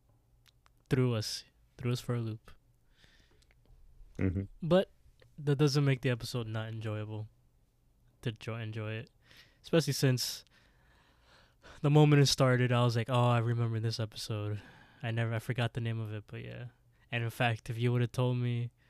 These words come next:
Speaker 1: like, "Oh, this is the episode, what do you think the title of it is?" based on, like, the, <laughs> the intro or whatever. It's like, "Oh,
Speaker 2: Mm-hmm.
Speaker 1: the, the dangerous boarding school," or <laughs> some stupid crap.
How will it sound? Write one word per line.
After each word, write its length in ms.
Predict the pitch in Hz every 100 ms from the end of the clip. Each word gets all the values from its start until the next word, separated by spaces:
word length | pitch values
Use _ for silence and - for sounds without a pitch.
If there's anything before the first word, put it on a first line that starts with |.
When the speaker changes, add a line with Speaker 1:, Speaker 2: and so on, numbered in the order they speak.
| _ _ _ -
Speaker 1:
like, 240 | 110 104 _ _ _ _ _
"Oh, 300 | 143 123 117 - 139
this 160 | 131
is 80 | 120
the 140 | - 117
episode, 400 | 113 - 117 107
what 100 | 117
do 60 |
you 80 | 117
think 220 | 113 120 - - -
the 80 | - -
title 340 | 120 117 113
of 120 | 110
it 200 | 107 110 - - - - - - _
is?" 460 | 156 117 104 - - -
based 220 | 120 110
on, 140 | 120 110
like, 140 | 107 - - - -
the, 400 | - 110 104 104 117 _ - - -
<laughs> 460 | - - - - -
the 140 | 139
intro 360 | 127 120 127 123
or 100 | 127
whatever. 380 | 131 139 143 151 - - - - -
It's 80 | -
like, 140 | 117 113
"Oh, 100 | 113
Speaker 2:
Mm-hmm. 180 | 110
Speaker 1:
the, 120 | 107 107
the 100 | -
dangerous 440 | 113 113 113 117 107
boarding 480 | 107 120 107 107 113
school," 580 | - 120 110 110 110 113
or 200 | 113 110 117 _ _ _ _
<laughs> 420 | - - _ _
some 300 | - - 110 107
stupid 520 | - - 113 - 117
crap. 280 | - 113